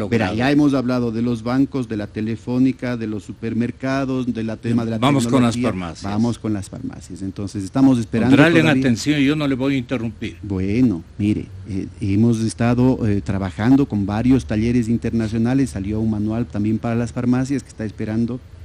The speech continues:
Speaker 2: el pronunciamiento de la Junta de Regulación. Ya son algunos meses que está esperando ese pronunciamiento de parte del Ejecutivo y sin embargo ya se adelantaron, y esto es muy importante,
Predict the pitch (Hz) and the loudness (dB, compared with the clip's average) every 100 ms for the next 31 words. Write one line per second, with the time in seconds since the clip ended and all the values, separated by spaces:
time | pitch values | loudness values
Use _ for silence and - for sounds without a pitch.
0 | - 101 92 107 101 95 101 101 107 113 | -10 -6 -4 0 0 -2 -2 0 2 0
1 | - 151 120 95 90 82 101 98 104 104 | -2 -4 -2 -4 -4 -4 -6 -4 -6 -6
2 | 107 123 123 - 143 160 - - - - | -2 0 0 0 0 0 -6 -20 -20 -10
3 | 95 98 104 101 95 95 120 120 104 107 | -8 -6 -4 -2 -2 2 4 4 2 -2
4 | 113 123 - 98 - 101 101 95 98 - | -2 -6 -4 -8 -4 -4 -4 -4 -6 -6
5 | 104 104 107 104 110 113 117 113 113 117 | -4 0 0 0 -2 0 2 2 0 0
6 | 120 113 107 107 - 117 120 117 131 123 | 0 -2 -6 -8 -8 -6 -4 -4 -8 -6
7 | 123 123 - 143 139 160 156 - - 117 | -4 -4 0 2 2 2 -2 -4 -10 -4
8 | 160 - 180 143 123 113 156 143 101 151 | -4 -4 -6 -4 -4 -6 -8 -8 -8 -8
9 | - 139 165 170 143 110 - 85 | -8 -4 -4 -4 -6 -8 -12 -12